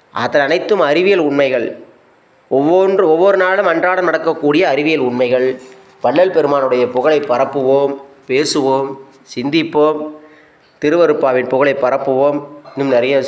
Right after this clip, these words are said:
சிந்திப்போம், சிந்திப்போம், பேசுவோம். ஒவ்வொரு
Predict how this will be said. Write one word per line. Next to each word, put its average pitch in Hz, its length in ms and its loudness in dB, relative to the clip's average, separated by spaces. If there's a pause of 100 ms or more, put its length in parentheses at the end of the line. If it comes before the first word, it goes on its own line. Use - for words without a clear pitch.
சிந்திப்போம், 131 500 0 (2750)
சிந்திப்போம், 143 580 -2
பேசுவோம். 127 540 -2
ஒவ்வொரு 165 420 0